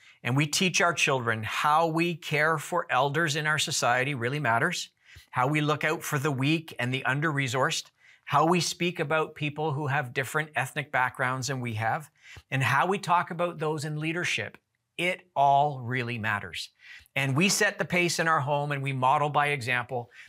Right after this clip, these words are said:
And so if we as parents want to lead well, earn respect, and teach our children what it means to respect authority,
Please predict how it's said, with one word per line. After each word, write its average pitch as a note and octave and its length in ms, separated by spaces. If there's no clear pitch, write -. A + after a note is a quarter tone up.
And C3+ 140
so D3+ 280
if D3+ 200
we E3 180
as F3+ 100
parents D3 500
want C3+ 380
to C3+ 400
lead C#3+ 380
well, D3 540
earn F3+ 540
respect, C#3 640
and B2 140
teach F3 300
our F3+ 140
children D3 380
what C3 120
it C3+ 80
means C3 200
to C3+ 80
respect B2+ 420
authority, A2 520